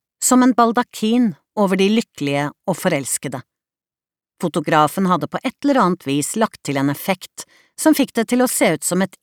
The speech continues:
indre lys strålte ut fra de to. Kanskje var det ekte for alt det Maria visste. Roma var tross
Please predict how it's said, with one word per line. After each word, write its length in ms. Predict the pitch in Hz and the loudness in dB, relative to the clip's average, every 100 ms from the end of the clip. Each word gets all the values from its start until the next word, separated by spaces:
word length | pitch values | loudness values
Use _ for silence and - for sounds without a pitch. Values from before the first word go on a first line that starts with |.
| 285 | 2
indre 440 | 233 170 170 190 | 2 2 0 0
lys 460 | 190 165 208 - - _ - | 2 0 0 -6 -8 _ -6
strålte 800 | - - 311 254 165 - 233 185 | -4 -2 0 2 0 -2 0 0
ut 120 | 151 | -2
fra 160 | - 185 165 | -4 -2 0
de 80 | 151 | -2
to. 220 | - 156 _ _ _ _ _ _ _ | -4 -10 _ _ _ _ _ _ _
Kanskje 280 | - 311 175 | 0 2 2
var 100 | 175 | 2
det 80 | 175 - | 0 -2
ekte 240 | - 147 | -6 -6
for 140 | - 185 | 0 0
alt 160 | 160 | 0
det 80 | 135 135 | -2 -2
Maria 380 | 143 127 131 135 | -2 -4 -6 -6
visste. 320 | 143 - 170 - _ _ _ _ _ 175 | -6 -6 -10 -14 _ _ _ _ _ 0
Roma 380 | 165 165 190 165 | 2 4 4 4
var 140 | 160 | 0
tross 260 | - 175 | -2 -4